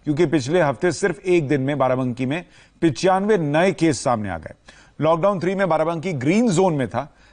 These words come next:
लॉकडाउन फ़ोर आते आते red zone बन गया। डीएम से जानेंगे आखिर ऐसा क्यों हुआ, लेकिन उससे पहले आपको बाराबंकी का कोरोना मीटर दिखा दे रहा हूं।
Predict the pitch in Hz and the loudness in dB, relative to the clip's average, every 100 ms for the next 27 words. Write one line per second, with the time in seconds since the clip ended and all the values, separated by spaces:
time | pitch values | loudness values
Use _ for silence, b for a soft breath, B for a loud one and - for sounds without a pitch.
0 | b 139 143 160 175 - 170 170 151 160 | b 0 2 2 0 0 0 2 2 2
1 | 147 165 131 131 131 147 165 156 143 147 | 0 0 -2 -2 0 0 2 0 0 -2
2 | - - b b b 127 185 165 170 156 | -2 -10 b b b 0 2 2 2 2
3 | 165 175 156 - 160 135 147 120 175 143 | 0 0 0 0 -4 -2 -4 -4 -2 0
4 | 139 151 _ _ _ _ _ 170 170 175 | 0 -4 _ _ _ _ _ -4 0 0
5 | 160 196 170 165 185 160 170 143 147 156 | 0 0 2 2 2 0 0 0 0 -4
6 | 170 180 156 160 170 156 151 175 139 131 | -2 -2 0 0 0 0 0 0 0 -2
7 | 120 107 101 | -2 -4 -8